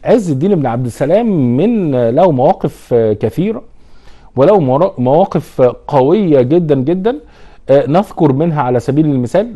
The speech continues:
لو احنا بنراجع، يعني لو احنا بعيدًا عن الأسئلة اللي معروضة أمامك، احنا بنتكلم في مراجعة سريعة لأهم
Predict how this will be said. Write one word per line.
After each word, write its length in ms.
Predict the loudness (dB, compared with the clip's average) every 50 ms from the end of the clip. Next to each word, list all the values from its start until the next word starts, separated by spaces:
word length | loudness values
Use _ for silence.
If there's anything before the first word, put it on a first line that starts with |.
| -4
لو 140 | 0 0 0
احنا 180 | 0 0 -2 -2
بنراجع، 460 | -2 0 2 2 2 0 0 -6 -10 -12 -18 -18 -14
يعني 260 | -10 -8 -6 -4 -2
لو 140 | -2 -2 -2
احنا 200 | -2 -2 -4 -2
بعيدًا 400 | -2 0 0 0 0 0 -2 -4
عن 340 | -6 -6 -6 -4 -4 -6 -6 -10 -16 -20 -20 -20 -18 -4 -2
الأسئلة 580 | -2 0 0 -2 -4 -6 -4 -2 0 0 0
اللي 280 | -2 -2 -4 -2 0 0
معروضة 480 | 0 0 0 0 0 2 2 2 0 0
أمامك، 480 | -2 -2 -2 -4 -4 -8 -10 -16 -20 -20 -20 -20 -20 -20 -12 -8 -8
احنا 280 | -6 -4 -4 -4 -4 -4
بنتكلم 800 | -2 -2 -2 -2 -2 -2 -2 -2 -2 -2 -2 -4 -6 -6 -10 -12 -14
في 260 | -6 -2 0 0 0
مراجعة 560 | 0 0 2 2 2 2 0 -2 -6 -8 -14 -20 -20 -20
سريعة 520 | -10 -4 -2 -2 0 0 0 0 0 0
لأهم 400 | 0 0 -2 -2 -4 -4 -4 -2